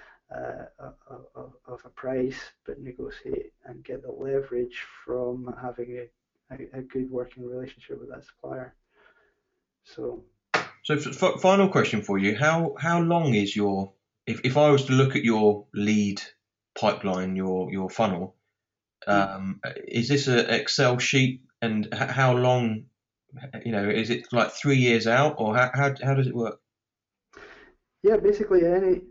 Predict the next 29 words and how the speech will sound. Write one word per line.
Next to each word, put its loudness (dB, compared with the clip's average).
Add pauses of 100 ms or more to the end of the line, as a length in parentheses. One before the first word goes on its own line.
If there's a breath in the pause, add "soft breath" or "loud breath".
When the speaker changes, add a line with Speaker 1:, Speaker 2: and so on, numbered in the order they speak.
Speaker 1:
all -2
of -8
my -10 (260)
contracts -8 (220)
that -2 (100)
I -8
manage -8
are -10
in -12
that -10 (200)
funnel, -12 (640 soft breath)
uh, -6
whether 2
they're, -4 (1080)
they've -8
just -10
been -2
renewed 0 (300)
and -6
they, 0 (160)
they -8
will -8
be -6
renewed -6
again -4
in -12
three -14
years' -8
time, -4